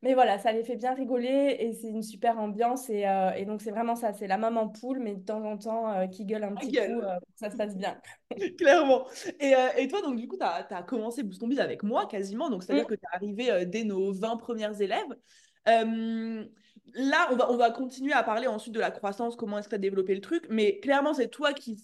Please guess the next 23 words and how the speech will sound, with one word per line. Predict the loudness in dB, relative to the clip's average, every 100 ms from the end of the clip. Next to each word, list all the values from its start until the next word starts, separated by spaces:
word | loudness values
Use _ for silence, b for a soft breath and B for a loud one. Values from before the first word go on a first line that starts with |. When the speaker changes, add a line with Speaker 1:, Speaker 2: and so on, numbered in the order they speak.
| -10
Speaker 2:
qui | -8
t'es | -2
occupée | -2 -2 -6 -4
de |
développer | -2 0 0 -2 0
le, | 0 2
le, | -2
le, | -2 -4 -4
l'expérience | -6 -4 -4 -2 -2 -2 -8
client, | -6 0 0 2
euh, | 0
de | 0 -4 -2 2
A | 4
à | 4
Z | 6 4 4
quasiment, | 0 0 2 4
avec | 4 0
évidemment | -4 -2 2
la | 2
validation, | 2 -2 -2 -4 -4 -6
et | -4
cetera. | -2 0
Mais | 0